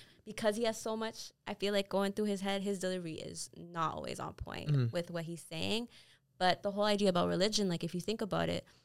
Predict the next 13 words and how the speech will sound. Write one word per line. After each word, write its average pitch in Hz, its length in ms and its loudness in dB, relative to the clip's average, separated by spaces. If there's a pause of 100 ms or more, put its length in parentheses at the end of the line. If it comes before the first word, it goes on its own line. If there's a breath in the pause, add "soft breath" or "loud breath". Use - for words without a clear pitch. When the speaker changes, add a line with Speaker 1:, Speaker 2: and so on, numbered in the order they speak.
(260 soft breath)
Speaker 1:
religion 196 540 2 (1120)
and, 175 340 2 (180)
you 190 120 0
know, 180 100 2
all 170 160 2
the 175 100 4
holy 175 220 2
books 202 320 4
were 190 100 2
very 175 220 4
much 175 240 0
tied 226 320 2 (180)
to 160 420 2